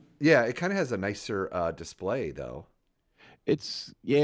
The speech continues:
Speaker 2: it's got a
Speaker 1: guess they're
Speaker 2: cooler
Speaker 1: different.
Speaker 2: display. It looks like it's a little more bold, and it's probably newer. Uh, there's not too many pictures of, like,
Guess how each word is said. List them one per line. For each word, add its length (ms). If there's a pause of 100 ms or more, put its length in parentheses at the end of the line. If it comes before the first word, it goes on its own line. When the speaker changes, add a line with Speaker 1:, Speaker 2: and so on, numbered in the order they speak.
(100)
Speaker 2:
it's 120
got 80
a 60
Speaker 1:
guess 120
they're 100
Speaker 2:
cooler 120
Speaker 1:
different. 200
Speaker 2:
display. 240
It 100
looks 180
like 140
it's 180
a 60
little 180
more 240
bold, 640 (720)
and 160
it's 100
probably 480
newer. 560 (800)
Uh, 260
there's 280
not 120
too 120
many 180
pictures 500
of, 120
like, 220